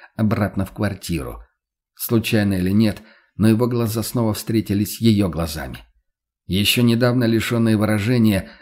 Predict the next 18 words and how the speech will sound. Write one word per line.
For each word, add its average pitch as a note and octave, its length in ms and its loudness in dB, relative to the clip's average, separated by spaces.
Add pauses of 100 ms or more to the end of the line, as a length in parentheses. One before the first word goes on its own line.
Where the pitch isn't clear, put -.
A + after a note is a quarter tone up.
они A2+ 220 4
обдали A2 400 -2
девушку A#2+ 460 -2
волной A2+ 380 0
дикой G#2+ 500 -2
злобы. F2 520 -6 (560)
В G2 60 -2
этот G2+ 240 -2
момент G#2+ 400 2
Чернышова G#2 540 -2
наконец G2+ 380 -2
вспомнила, F#2+ 720 -2 (260)
у A#2 100 0
кого A2+ 340 0
встречала G2+ 600 -4
такой F#2+ 300 -4
взгляд, F#2 520 0 (240)
пустой G#2 600 -2